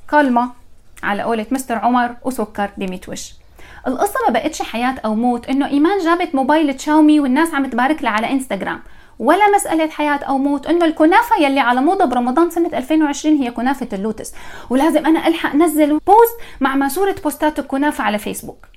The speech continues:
لكن طالما أنا فاتحة موبايلي وقاعدة على فيسبوك وإنستغرام وسناب شات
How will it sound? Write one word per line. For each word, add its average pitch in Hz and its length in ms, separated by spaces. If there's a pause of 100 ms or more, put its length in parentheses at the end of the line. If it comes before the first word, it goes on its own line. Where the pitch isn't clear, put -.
(140)
لكن 302 300
طالما 277 380
أنا 208 100
فاتحة 233 340
موبايلي 196 440
وقاعدة 320 400
على 302 220
فيسبوك 240 580
وإنستغرام 247 800
وسناب 269 480
شات 254 260